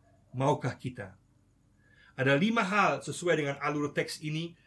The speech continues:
dalam peristiwa penampakan Yesus ini yang merubah kesedihan Maria menjadi saksi kebangkitan Yesus yang pertama. Yang pertama adalah kesedihan yang membutakan mata jasmani dan rohani. Kesedihan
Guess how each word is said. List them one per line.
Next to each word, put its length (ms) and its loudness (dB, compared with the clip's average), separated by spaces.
dalam 240 -2
peristiwa 520 -2
penampakan 480 -4
Yesus 280 -4
ini 360 -4
yang 240 -2
merubah 480 8
kesedihan 560 -2
Maria 560 2
menjadi 400 4
saksi 640 -2
kebangkitan 600 -4
Yesus 520 -8
yang 160 -8
pertama. 480 -12
Yang 240 2
pertama 280 6
adalah 360 6
kesedihan 720 2
yang 220 -2
membutakan 720 0
mata 400 0
jasmani 640 0
dan 120 2
rohani. 360 -6
Kesedihan 640 0